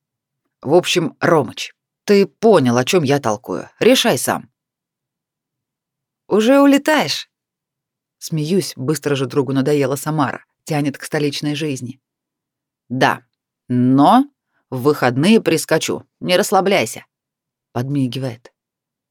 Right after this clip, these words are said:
"Я ещё не всё посмотрел. Дела улажу и вернусь, не оставлять же тебя тут одного. Хотя, может, и не одного.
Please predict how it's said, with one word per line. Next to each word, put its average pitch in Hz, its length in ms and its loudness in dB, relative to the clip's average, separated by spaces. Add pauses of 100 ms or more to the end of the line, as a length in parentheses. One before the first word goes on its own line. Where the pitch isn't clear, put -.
(280)
"Я 123 200 2
ещё 165 300 2
не 151 180 -2
всё 165 220 2
посмотрел. 151 520 -4 (680)
Дела 294 280 6
улажу 269 360 6
и 185 80 8
вернусь, 196 720 2
не 160 140 0
оставлять 240 480 2
же 170 80 0
тебя 175 240 0
тут 165 180 -4
одного. 151 500 2 (280)
Хотя, 240 580 0 (140)
может, 277 560 2
и 220 100 2
не 233 140 4
одного. 208 600 4